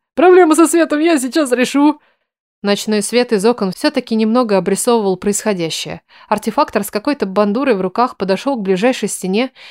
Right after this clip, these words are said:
и каким-то образом свое изобретение на ней закрепил. «Надеюсь, оно не рванет», добавил он себе под нос куда тише и уже далеко не так жизнерадостно,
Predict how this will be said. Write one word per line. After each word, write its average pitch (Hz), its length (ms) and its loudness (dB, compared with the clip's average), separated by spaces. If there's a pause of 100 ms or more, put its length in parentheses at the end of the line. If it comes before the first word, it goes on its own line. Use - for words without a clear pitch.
(120)
и 226 80 -6
каким-то 247 420 -2
образом 254 440 2
свое 220 360 0
изобретение 196 680 -2
на 202 120 -2
ней 180 200 -4
закрепил. 175 640 -6 (600)
«Надеюсь, 254 380 4
оно 220 140 4
не 240 100 4
рванет», 208 460 -2 (480)
добавил 202 500 2
он 220 100 0
себе 220 260 -2
под 208 200 0
нос 247 240 0
куда 196 220 -2
тише 247 420 -4
и - 140 -4
уже 285 220 0
далеко 254 400 0
не 240 120 0
так 226 220 -2
жизнерадостно, 180 800 -2